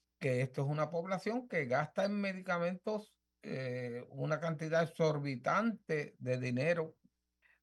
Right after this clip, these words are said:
a las arcas del gobierno y como consecuencia, ¿verdad? A las, a compañías, por ejemplo, que se dedican en privado a rendir los planes, eh, médicos, pues, eh, es-,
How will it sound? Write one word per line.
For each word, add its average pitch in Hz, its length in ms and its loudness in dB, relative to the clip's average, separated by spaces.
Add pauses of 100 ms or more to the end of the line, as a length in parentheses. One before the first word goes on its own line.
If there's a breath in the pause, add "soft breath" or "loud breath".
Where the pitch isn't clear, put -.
(120)
a 127 160 2
las 113 320 -2
arcas 127 380 0
del 143 160 -2
gobierno 170 640 -4 (680)
y 131 300 -2
como 127 260 -2
consecuencia, 135 680 -2
¿verdad? 151 380 0
A 139 60 2
las, 117 380 -2
a 120 140 -6 (160)
compañías, 123 640 0 (140)
por 135 160 -4
ejemplo, 139 420 -4
que 123 220 -4
se 120 160 0
dedican 117 880 -4
en 120 180 0
privado 170 600 0
a 104 420 -4 (580)
rendir 117 440 -4
los 131 400 -4
planes, 120 460 0
eh, 101 500 -8 (200)
médicos, 143 680 -6 (800)
pues, 123 400 0 (440)
eh, 120 420 0
es-, 208 280 0